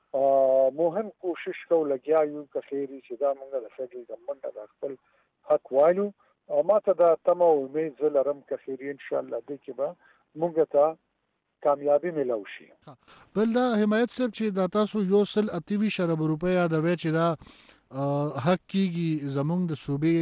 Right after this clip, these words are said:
Speaker 2: د خیبر پښتونخوا، نو هغه تاسو په څه اساس باندې وایي، دا، آ، په کوم فورم منل شوې ده چې دا پیسې به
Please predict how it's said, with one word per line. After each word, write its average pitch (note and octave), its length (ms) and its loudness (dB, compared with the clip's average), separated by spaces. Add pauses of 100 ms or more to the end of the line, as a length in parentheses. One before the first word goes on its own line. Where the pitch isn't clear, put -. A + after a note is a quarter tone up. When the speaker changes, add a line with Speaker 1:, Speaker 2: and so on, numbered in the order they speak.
(460)
Speaker 2:
د C#3 60 -6
خیبر D#3+ 280 -2
پښتونخوا، D3 600 -4 (480)
نو D#3 60 -8
هغه F3+ 260 0
تاسو G#3+ 500 2
په F#3 140 -4
څه - 160 -4
اساس F#3 460 0
باندې E3+ 320 0
وایي، F3 260 2
دا، F#3 300 0 (340)
آ، D#3 360 -4
په E3 80 -4
کوم G#3+ 220 2
فورم G3+ 400 2
منل F3 300 0
شوې F3+ 280 0
ده E3 120 -2
چې D#3+ 120 -6
دا E3+ 160 0
پیسې E3 420 -2
به E3 240 0